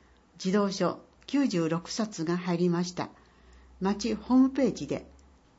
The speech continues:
新着図書のリストが見られます。おすすめの本、食と雑貨をめぐる旅、悠久の都、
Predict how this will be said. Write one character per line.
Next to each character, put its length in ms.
新 300
着 260
図 120
書 160
の 220
リ 140
ス 100
ト 140
が 180
見 120
ら 120
れ 100
ま 140
す。 200
お 80
す 160
す 140
め 120
の 120
本、 340
食 320
と 360
雑 180
貨 200
を 100
め 160
ぐ 120
る 120
旅、 400
悠 180
久 240
の 160
都、 540